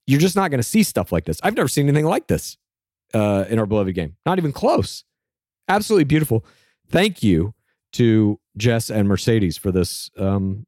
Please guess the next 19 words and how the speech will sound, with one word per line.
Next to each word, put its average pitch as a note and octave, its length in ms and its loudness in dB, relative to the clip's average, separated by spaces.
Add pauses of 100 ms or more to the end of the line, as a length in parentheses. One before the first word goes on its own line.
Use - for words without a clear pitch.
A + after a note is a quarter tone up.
unprecedented C#3+ 600 0
play. C3 220 -4 (1200)
Olivia D3 360 4
then C3 100 2
I A#2 100 2
T A#2+ 160 0
M A2+ 120 0
colorful B2 360 0
narrations A2 460 2
about G2+ 260 -2
Jess G2+ 300 -2
and A2+ 80 -4
Mercedes A2 440 -2
staying C3 640 0 (320)
after C#3+ 320 -2
Moynes D3+ 760 2
and B2 280 2
Norris C#3 460 0
self-eliminated, A2 880 0